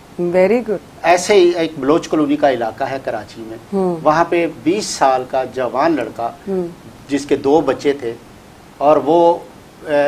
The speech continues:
Speaker 2: इतनी बड़ी एक बीमारी में वो था
Speaker 1: हम्म।
Speaker 2: कि वो उसका बेचारे का वो बिल्कुल बच्चे के दूध के पैसे तक नहीं थे।
Speaker 1: उफ।
Speaker 2: मुझे किसी ने बोला कि आप खिदमत करते हैं, आप जरा इधर जाएं।
Speaker 1: हाँ।
Speaker 2: मैं गया,
Speaker 1: हाँ।
Speaker 2: जाके पहले तो हमने उसको जना में ले गए,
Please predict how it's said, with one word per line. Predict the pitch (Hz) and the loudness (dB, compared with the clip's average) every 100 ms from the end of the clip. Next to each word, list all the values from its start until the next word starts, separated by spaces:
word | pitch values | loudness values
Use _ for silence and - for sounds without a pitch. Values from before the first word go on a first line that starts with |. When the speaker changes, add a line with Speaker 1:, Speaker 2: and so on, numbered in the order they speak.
| 143 | -2
Speaker 2:
इतनी | 160 170 | -4 -2
बड़ी | 151 147 156 | 0 2 0
एक | 156 | -2
बीमारी | 127 113 123 175 | -4 0 2 2
में | 170 147 131 - - 120 | 2 0 -4 -10 -16 -12
वो | 131 | -10
था | 120 117 - - - | -6 -8 -8 -18 -10
Speaker 1:
हम्म। | 196 | -2
Speaker 2:
कि | 160 151 151 | 4 4 4
वो | 156 151 | 0 -6
उसका | 156 - 156 151 | -6 0 2 2
बेचारे | 131 131 135 139 | 0 -2 -2 -2
का | 143 135 | 0 -2
वो | 127 127 127 120 123 | -2 -6 -8 -10 -8
बिल्कुल | 143 139 - 143 135 - - - 113 | -8 -6 -4 -4 -4 -10 -20 -8 0
बच्चे | 151 - 175 | 0 2 2
के | 175 | 2
दूध | 170 214 | 2 2
के | 240 | 2
पैसे | 240 214 233 | 4 4 4
तक | 233 185 | 2 0
नहीं | 226 | -4
थे। | 202 - - 220 | -12 -18 -12 -12
Speaker 1:
उफ। | 226 - - 156 | -12 -16 -12 -2
Speaker 2:
मुझे | 175 208 | 0 0
किसी | 190 190 | -2 -2
ने | 185 | 0
बोला | 135 131 139 | 0 0 0
कि | 147 151 | 0 0
आप | 127 | 0
खिदमत | - 131 127 135 123 | -2 -10 -8 -8 -8
करते | 117 131 | -8 -6
हैं, | 131 | -4
आप | 123 123 | -2 -2
जरा | 123 | -4
इधर | 117 107 | -8 -12
जाएं। | 104 - - | -14 -14 -2
Speaker 1:
हाँ। | 208 196 175 - | 0 0 -2 -2
Speaker 2:
मैं | 170 180 | 0 2
गया, | 156 160 175 - - 190 | 6 6 4 -2 -12 -8
Speaker 1:
हाँ। | 196 170 | -6 -2
Speaker 2:
जाके | 156 160 160 | 4 4 2
पहले | 165 160 165 | 0 0 2
तो | 151 | 0
हमने | 147 147 | -2 -2
उसको | 143 156 | -4 -4
जना | 135 147 160 | -2 0 0
में | 147 | -2
ले | 131 | -2
गए, | 127 | -4